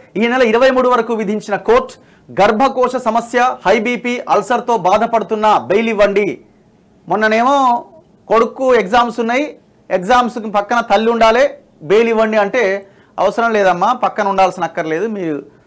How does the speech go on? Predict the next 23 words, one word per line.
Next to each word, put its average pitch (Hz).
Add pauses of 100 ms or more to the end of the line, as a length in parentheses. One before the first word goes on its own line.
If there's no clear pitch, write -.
(380)
వేరే 170
వాళ్ళు 190
ఉన్నారు 170
కదా 151
అని 220
కోర్టు, 185 (320)
ఆ, 147 (460)
ఈ 156
ఈడీ 202 (300)
తరపు 175
లాయర్, 165
లాయర్ 165
వినిపించిన 156
వాదనలతో 147
ఏకీభవించి 208 (360)
ఆమెకు 202
బెయిల్ 202
నిరాకరించింది. 165
ఇప్పుడు 226 (400)
నాకు 185
హెల్త్ 226
ఇష్యూస్ 190
ఉన్నాయి, 180